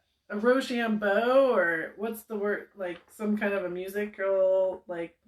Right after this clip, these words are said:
yeah, it wasn't gonna work. All right. Congratulations, Sarah.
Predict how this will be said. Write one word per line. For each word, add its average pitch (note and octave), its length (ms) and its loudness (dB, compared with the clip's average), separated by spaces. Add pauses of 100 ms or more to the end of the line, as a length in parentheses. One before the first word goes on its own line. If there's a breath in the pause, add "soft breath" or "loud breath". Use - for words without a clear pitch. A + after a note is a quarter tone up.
(260)
yeah, - 200 -14 (320)
it F#3+ 60 -20
wasn't F3+ 240 -10
gonna D#3+ 120 -14
work. - 300 -18 (480)
All G#3 80 -4
right. - 180 -4 (840 soft breath)
Congratulations, D4 800 4
Sarah. C4 680 2